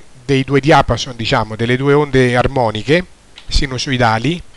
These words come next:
con frequenze leggermente diverse. Infatti possiamo, eh, guardare per esempio questo intervallo di tempo in cui il diapason blu, uh, fa quattro oscillazioni, una, due, tre, quattro,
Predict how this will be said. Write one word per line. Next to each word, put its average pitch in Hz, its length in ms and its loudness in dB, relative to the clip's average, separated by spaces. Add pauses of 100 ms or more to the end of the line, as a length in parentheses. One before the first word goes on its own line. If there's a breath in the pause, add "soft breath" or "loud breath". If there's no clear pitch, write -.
(340 loud breath)
con 139 120 -6
frequenze 151 420 2
leggermente 135 520 -2
diverse. 127 400 2
Infatti 143 480 -2 (380 loud breath)
possiamo, 147 640 0 (500)
eh, 123 240 0
guardare 131 440 2
per 131 100 -2
esempio 131 400 -2
questo 135 260 -2
intervallo 123 420 0
di 127 140 -2
tempo 127 540 -2 (460 loud breath)
in 143 140 -8
cui 135 540 0
il 120 140 -6
diapason 143 600 2
blu, 160 200 -2
uh, 135 480 -2
fa 123 260 2
quattro 131 320 0
oscillazioni, 123 800 -4
una, 120 240 -6
due, 139 280 -2
tre, 131 180 -2
quattro, 104 540 0